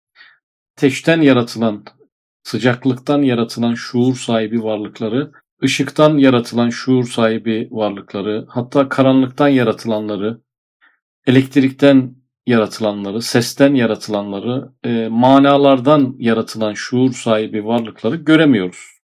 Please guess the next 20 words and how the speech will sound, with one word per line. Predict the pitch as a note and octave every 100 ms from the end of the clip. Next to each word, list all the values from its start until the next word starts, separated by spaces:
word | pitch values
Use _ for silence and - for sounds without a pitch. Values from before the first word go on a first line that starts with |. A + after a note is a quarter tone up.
| _ _ _ _ - _ _
Ama | - B2 D3+
onlar | D#3+ E3+ D3+
da | B2+
var. | F#2+ F#2 -
Kur'an | - B2 C3 C3+ C3
bize | A#2 B2
bunu | B2 B2+ C3+ - _ _ _
bildiriyor. | A#2+ A#2 - G#2+ G#2 A#2+ - - _ C#3
E, | A#2 A2+
peygamberler | C3 B2 B2 A#2+ A#2+ A#2+ A#2
bize | - A#2
bunu | A2+ A2+ A2+ - -
bildiriyor. | A2+ G#2+ G#2+ G2+ A#2 A#2+ -
Onlar | - B2+ A#2+ A2+
bunu | A#2+ A#2+
müşahede | A#2 B2+ A#2+ C3 C3
de |
etmişler, | G#2 - - - G#2
görmüşler | G#2+ A2 B2+ - G#2 F2+
de. | A#2+ C3+